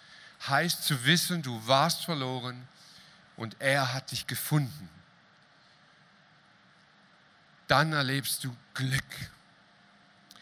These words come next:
So, und jetzt habe ich gesagt, es gibt einen Maßstab. Woran kann ich das messen? Auf der Autobahn kann ich messen, ob ich Glück habe,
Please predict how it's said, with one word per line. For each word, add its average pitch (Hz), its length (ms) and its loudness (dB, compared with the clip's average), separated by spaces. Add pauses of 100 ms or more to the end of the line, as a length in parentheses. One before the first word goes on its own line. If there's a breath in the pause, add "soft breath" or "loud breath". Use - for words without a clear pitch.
(400 loud breath)
So, 147 100 2
und 139 60 4
jetzt 147 160 4
habe 185 140 8
ich 208 80 -2
gesagt, 165 280 4
es - 60 -12
gibt - 200 -2
einen 139 80 0
Maßstab. 110 680 0
Woran 160 300 2
kann 180 180 -2
ich 170 120 -2
das - 200 -4
messen? 156 400 2 (300 loud breath)
Auf 143 120 4
der - 180 6
Autobahn 202 680 6 (320 loud breath)
kann 180 160 4
ich 175 160 2
messen, 180 480 6
ob 143 140 -2
ich - 160 -2
Glück 202 300 4
habe, 196 200 6